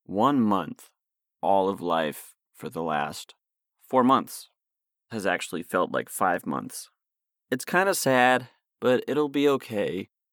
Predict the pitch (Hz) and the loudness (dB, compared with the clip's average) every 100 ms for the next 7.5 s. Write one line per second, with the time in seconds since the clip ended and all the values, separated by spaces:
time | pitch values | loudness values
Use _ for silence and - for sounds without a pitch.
0 | - 117 120 127 135 135 120 101 98 110 | -8 -4 -4 0 0 0 -2 0 2 2
1 | 110 117 107 117 117 - 85 90 - - | 2 0 0 0 -2 -4 -4 -6 -8 -8
2 | 65 92 90 80 71 - - _ _ _ | -4 -2 -2 -6 -10 -14 -20 _ _ _
3 | 113 123 123 - 127 131 131 131 131 120 | -2 0 0 0 2 4 4 4 2 0
4 | 107 101 98 98 95 87 - - _ _ | -6 -4 -2 0 0 -4 -8 -20 _ _
5 | _ - 101 107 104 - 104 101 101 101 | _ -10 -2 0 0 -2 -2 0 2 0
6 | 95 90 101 107 113 107 104 - 98 92 | -2 -4 0 2 2 -2 -10 -6 -4 -4
7 | 87 87 73 65 - | -2 -2 -2 -4 -10